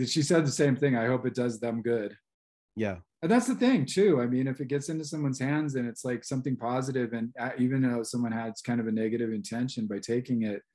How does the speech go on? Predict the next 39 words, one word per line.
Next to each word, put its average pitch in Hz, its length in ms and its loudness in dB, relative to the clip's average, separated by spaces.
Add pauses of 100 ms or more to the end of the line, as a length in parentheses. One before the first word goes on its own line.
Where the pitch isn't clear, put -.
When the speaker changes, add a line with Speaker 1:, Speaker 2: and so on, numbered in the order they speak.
(440)
Speaker 1:
you 123 120 4
know, 120 100 4
you 123 200 4
put 165 220 4
all 160 160 6
that 113 220 2
energy 123 440 0
into 117 340 -2
it, 127 80 -2
and 190 100 0
you 302 60 0
never 190 240 -2
know. 170 260 2
Speaker 2:
Yeah. 117 80 -4
Speaker 1:
It - 100 -12
could, 151 240 -2
it 120 160 -6
could 156 200 -4
break 131 280 -2
through 170 240 2
some 123 220 -2
negative 123 460 -2
vibes 160 380 -4
that 104 200 -6
they're 104 200 -2
carrying 110 360 -2
around 113 400 0
and 120 100 0
help 131 200 0
heal. 151 400 2 (560)
And 117 160 0
then 131 160 2
it's 143 260 0
really 185 280 4
served 110 340 -2
its 101 120 -10
purpose, 101 400 -10
hasn't 135 340 0
it? 101 160 -10